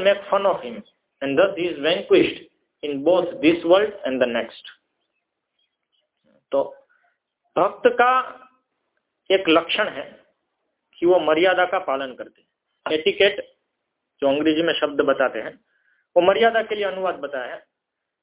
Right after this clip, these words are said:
मर्यादा ये, ये पुस्तक में हमेशा रहेगा। अंग्रेजी में हमेशा हर एक शब्द का अनुवाद कर नहीं सकते हैं सही से, इसलिए मर्यादा शब्द और एटिकेट दोनों एक दूसरे के पर्यायवाची नहीं है,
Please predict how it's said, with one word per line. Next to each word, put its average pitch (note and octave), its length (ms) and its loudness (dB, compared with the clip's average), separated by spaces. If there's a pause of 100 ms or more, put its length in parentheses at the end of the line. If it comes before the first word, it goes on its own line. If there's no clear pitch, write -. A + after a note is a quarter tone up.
(120)
मर्यादा F#3+ 560 2 (720)
ये, G3+ 220 6 (600)
ये F#3 80 4
पुस्तक F#3+ 440 0
में F3+ 100 -2
हमेशा E3+ 320 0
रहेगा। D3 320 -2 (1400)
अंग्रेजी G#3 440 2
में A3 80 -2
हमेशा G#3 420 2
हर F#3 140 0
एक G3 140 -4
शब्द F3 320 -4
का F3 80 2
अनुवाद E3+ 360 0
कर D#3 120 2
नहीं D#3 200 -2
सकते - 280 -12
हैं G2+ 140 -14 (360)
सही G#2 140 -4
से, G#2 160 -20 (1300)
इसलिए C3+ 220 -4
मर्यादा A3 480 2
शब्द A#3 300 -8
और G#3+ 100 -6
एटिकेट G#3+ 480 -6
दोनों G3 280 -4
एक G3 180 -6
दूसरे G3 280 -8
के G3 100 -2
पर्यायवाची F3+ 600 2
नहीं F3 240 -2
है, C3+ 100 -4